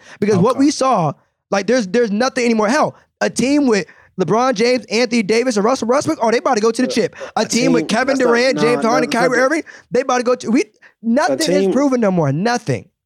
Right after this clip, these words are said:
Speaker 2: a team with
Speaker 1: So
Speaker 2: two s-, a team with two, a superstar and an up-and-coming superstar, it's more likely to go to the finals than a team with one superstar and a bunch of starters. That's just how I view it. I
Speaker 1: Hey.
Speaker 2: don't think it's really like a
Speaker 1: No,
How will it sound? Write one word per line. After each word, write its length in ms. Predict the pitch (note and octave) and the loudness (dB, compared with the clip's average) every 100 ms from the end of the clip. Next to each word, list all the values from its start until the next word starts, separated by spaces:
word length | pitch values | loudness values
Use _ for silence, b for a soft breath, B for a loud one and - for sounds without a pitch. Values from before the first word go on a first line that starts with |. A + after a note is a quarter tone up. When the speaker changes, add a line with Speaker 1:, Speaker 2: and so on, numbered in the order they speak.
| - | -8
Speaker 2:
a 80 | C3 | -6
team 340 | - D#3 D#3+ | -2 0 0
with 80 | D3 | 2
Speaker 1:
So 80 | A3 | 2
Speaker 2:
two 160 | G#3+ F#3+ | 2 0
s-, 220 | F#3+ - | -2 -8
a 100 | C3+ | -8
team 240 | - D#3+ E3+ | -4 0 0
with 160 | D#3+ C#3+ | 0 -2
two, 500 | - D3 C#3+ C3 B2+ _ _ _ _ A2 | -2 0 2 0 -4 _ _ _ _ -8
a 60 | |
superstar 880 | - - D3+ D3+ - C3 B2 B2 A#2+ - | -6 -2 -2 -2 -4 -2 0 0 -2 -4
and 100 | A2 | -10
an 60 | - | -6
up-and-coming 840 | A#2+ A#2+ A#2+ - A#2+ A2+ G#2+ G2 _ _ _ - | -6 -6 -6 -4 -2 -2 -4 -10 _ _ _ -10
superstar, 840 | - B2 - - G#2+ F#2+ F#2 F2+ - _ - | -4 -4 -4 -6 -4 -4 -4 -8 -14 _ -18
it's 180 | G#2+ A2+ | -10 -4
more 200 | A#2+ B2 | 0 0
likely 400 | A#2 A2+ A2 G#2 | -2 -4 -6 -8
to 80 | G2 | -6
go 300 | G#2 G#2 G2 | -4 -4 -4
to 500 | - A2 G2+ G2 - _ _ _ _ | -8 -8 -6 -8 -12 _ _ _ _
the 80 | G#2 | -14
finals 540 | - A2+ A2 G#2 G2+ - | -10 -8 -6 -6 -8 -10
than 100 | G2+ | -10
a 80 | |
team 460 | F#2+ - A2+ A2 G2+ | -8 -6 -4 -4 -6
with 260 | G2 G2 - | -6 -8 -10
one 300 | G2+ G#2 G#2+ G#2 | -14 -10 -8 -6
superstar 760 | - F#2+ G2 - G2 G2 F#2+ - | -8 -8 -10 -8 -4 -4 -6 -10
and 100 | G2 | -16
a 40 | |
bunch 300 | F#2 G2+ G2 | -12 -12 -10
of 80 | F#2 | -8
starters. 640 | - E2+ - F2 - - - _ _ _ _ _ _ _ _ _ _ _ _ | -8 -10 -16 -18 -16 -16 -16 _ _ _ _ _ _ _ _ _ _ _ _
That's 220 | A2+ - | -6 -4
just 140 | G#2+ G#2 | -6 -6
how 160 | C#2 | -10
I 40 | C#2 | -14
view 260 | - A#1+ | -16 -18
it. 440 | - _ _ _ A#2 | -20 _ _ _ -10
I 180 | G#2+ A2+ | -6 -4
Speaker 1:
Hey. 80 | |
Speaker 2:
don't 100 | F#2+ F#2 | -4 -8
think 140 | F#2 | -8
it's 180 | G2 - | -8 -6
really 260 | G2+ G2+ | -6 -6
like 280 | F#2+ F#2+ - | -4 -6 -6
a 40 | |
Speaker 1:
No, 120 | G2 | -12